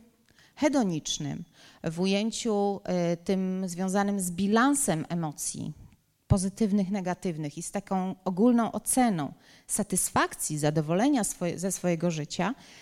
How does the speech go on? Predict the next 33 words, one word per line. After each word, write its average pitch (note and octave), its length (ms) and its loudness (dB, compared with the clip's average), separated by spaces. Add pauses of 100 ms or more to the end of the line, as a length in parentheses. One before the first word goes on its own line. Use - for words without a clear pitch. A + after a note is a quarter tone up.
(120)
najczęściej C#4 640 2
jest G#3 140 2
reprezentowane E3+ 840 2
w E3 80 -6
badaniach. D#3 640 -2 (460)
I G#3 240 0 (100)
jak G3+ 180 0
ja A#3 120 4
za A#3+ 120 6
chwilę C#4 380 0
będę A3 240 0
Państwu A3+ 360 -8
pokazywać G3 580 -4
wyniki F#3+ 460 -2
badań, E3 420 -2
myślę, G#3 360 -4
takich A3+ 320 -4
dosyć A#3 340 -2
ciekawych, F3 680 -4 (340)
e, F3+ 360 4 (100)
to A#3 380 10
będę C4 420 6
mówić A3+ 360 4
właśnie A3+ 480 8
o F#3 60 6
badaniach G3+ 600 6
w - 160 -4
oparciu B3 640 2
o G#3 120 2
to, G3+ 180 0
że F#3 180 0
ludzi G3 280 2
pytano, E3+ 580 2